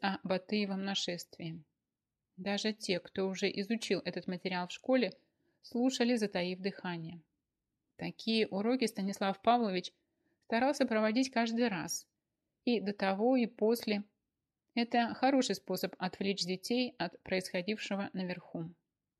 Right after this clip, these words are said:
А там творилось чёрти что.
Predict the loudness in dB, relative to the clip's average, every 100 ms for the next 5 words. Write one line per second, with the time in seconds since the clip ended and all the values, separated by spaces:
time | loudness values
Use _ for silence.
0 | _ _ _ _ _ -14 -4 2 2 4
1 | 4 6 4 2 0 -4 -18 -10 -8 -6
2 | -8 -10 -6 -6